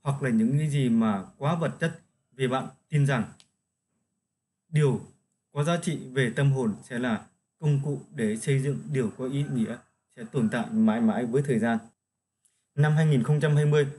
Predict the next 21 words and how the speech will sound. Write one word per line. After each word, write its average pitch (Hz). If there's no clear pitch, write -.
bạn 139
đừng 131
quên 147
nuôi 147
dưỡng 127
tâm 143
hồn 123
của 127
mình 127
trở 110
nên 139
phong 143
phú 147
hơn 143
thông 151
qua 147
cái 165
việc 143
là 113
viết 127
lách, 151